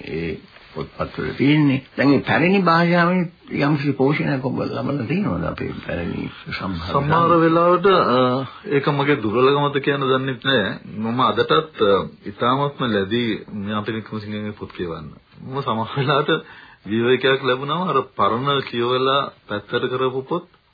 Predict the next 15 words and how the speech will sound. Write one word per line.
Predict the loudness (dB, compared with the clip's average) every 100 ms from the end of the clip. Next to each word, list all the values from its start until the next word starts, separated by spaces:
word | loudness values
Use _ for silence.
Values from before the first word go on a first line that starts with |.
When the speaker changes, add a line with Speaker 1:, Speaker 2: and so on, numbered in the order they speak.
| _
Speaker 2:
ආය | 0 4
අරගෙන | 2 2 -2 -4
කියවනවා. | -8 -10 -14 -20 _ _ -10
ඉතින් | -8 -4
සමහරෙක් | -4 -2 0 2 2 0 -14 -20 -8
ඒවා | -2 0 2 4 2 0 -8 _ _ -6
පරණ | -4 -4 -2
පොත් | -4 -4
හැටියට | -4 -4
ගණන් | -2 -2
ගන්න | -4 -6
පුළුවන්. | -4 -2
මට | 0 2
ඒවා | 2 2
තාමත් | 2 0 0 -2